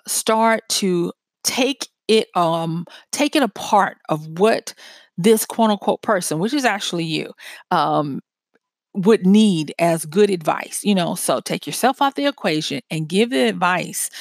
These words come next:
to yourself that you would give to somebody else. All right. And that way you're gonna be able to isolate that main energy,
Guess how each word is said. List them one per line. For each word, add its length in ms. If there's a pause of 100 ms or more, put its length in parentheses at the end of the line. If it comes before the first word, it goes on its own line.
(160)
to 120
yourself 560
that 200
you 80
would 200
give 320
to 100
somebody 440
else. 440 (260)
All 140
right. 260 (560)
And 260
that 220
way 120
you're 200
gonna 200
be 140
able 180
to 100 (140)
isolate 600
that 220
main 560
energy, 640